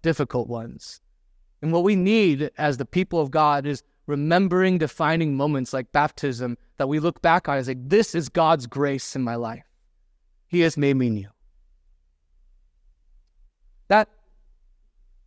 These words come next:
first practice of baptism is an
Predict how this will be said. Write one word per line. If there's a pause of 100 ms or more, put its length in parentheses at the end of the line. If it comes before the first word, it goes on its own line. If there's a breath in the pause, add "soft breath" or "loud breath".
(200)
first (420)
practice
of
baptism (600)
is
an